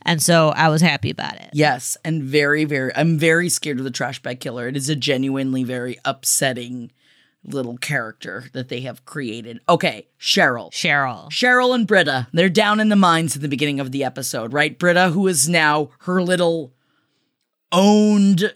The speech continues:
Speaker 2: lesbian protege
Speaker 1: <laughs>
Speaker 2: that she gets to work for her in the mines so they can find the palladium. It's all about the palladium, guys. Don't forget, it always goes back to the palladium. And turns out the Blossoms have been trying to protect the palladium mines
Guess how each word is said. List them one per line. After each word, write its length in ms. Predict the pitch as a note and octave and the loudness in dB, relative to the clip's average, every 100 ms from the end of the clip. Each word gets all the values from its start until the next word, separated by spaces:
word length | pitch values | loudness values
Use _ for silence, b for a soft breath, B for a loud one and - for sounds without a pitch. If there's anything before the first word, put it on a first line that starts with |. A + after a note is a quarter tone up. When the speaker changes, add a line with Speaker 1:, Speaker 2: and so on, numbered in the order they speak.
| - | -8
Speaker 2:
lesbian 680 | D#3 E3+ G3 D#3+ D#3 G3 F#3 | -2 2 2 2 -2 -2 0
protege 680 | F3+ F3 D#3+ - D#3+ - | 4 4 4 2 4 4
Speaker 1:
<laughs> 120 | - B3 | 4 2
Speaker 2:
that 140 | D#3+ | 2
she 140 | A3+ F#3 | 2 2
gets 360 | B3 F#3 - | 2 2 0
to 120 | - G3+ | 2 2
work 420 | D#3+ F3 F3 - | 4 0 0 -4
for 260 | - G#3 | -6 -4
her 420 | D3+ G#3+ A3 A3 A3+ | -2 0 2 4 2
in 220 | F#3+ F#3 | 2 2
the 80 | F3 | 2
mines 540 | E3 D#3+ E3 F#3+ F#3+ | 4 4 4 2 0
so 60 | F3+ | -2
they 80 | F3 | -4
can 140 | F3 | 0
find 220 | E3 E3 | 2 2
the 60 | E3 | 0
palladium. 460 | E3 D3 A#2+ G2 - B B | -2 -2 -2 -8 -14 B B
It's 200 | - F#3 B3 | -4 0 4
all 320 | C#4 D4+ D#4 | 6 6 2
about 240 | D4 C#4 | 2 2
the 100 | C4+ | 2
palladium, 520 | G#3 A3+ F#3+ D#3+ D3 | 0 2 2 2 0
guys. 420 | C#3+ C#3 C3+ D3+ B2 | 2 2 2 0 0
Don't 280 | G#3 A#3+ - | -2 -2 -6
forget, 340 | G#3 F#3+ F#3+ | -6 -2 -2
it 80 | F3 _ | -4 _
always 300 | E3+ F3 F3+ | 2 2 -2
goes 160 | - D3 | -4 -4
back 280 | D#3+ C3+ - | -2 -2 -6
to 80 | |
the 100 | D3 | -12
palladium. 540 | D3 E3 E3+ D3 C3 C3+ B B B | -10 -6 -6 -4 -8 -10 B B B
And 400 | B3+ C4+ G#3+ F#3+ | 0 2 2 0
turns 400 | - F#3 F#3+ E3+ | -4 -4 -4 -4
out 300 | C#3+ A#2 G2+ B B | -4 -6 -12 B B
the 100 | G3 | 0
Blossoms 540 | E3+ D#3 D3 D#3+ A3 A3 | 2 2 2 2 0 -2
have 120 | A3 | -4
been 140 | A3+ | -4
trying 420 | A3 F#3+ D3 D#3 F3+ | -4 0 0 -2 -8
to 100 | F3+ | -10
protect 680 | - C#3+ - C#3 C3 - - | -12 -12 -10 -8 -8 -12 -10
the 140 | F3+ | -10
palladium 800 | - D#3 D3+ F#2 F#2 C#3 A3+ B3 | -8 -12 -14 -14 -16 -8 -4 0
mines 580 | B3+ B3 B3 C4+ C4+ - | 2 2 2 0 -2 -8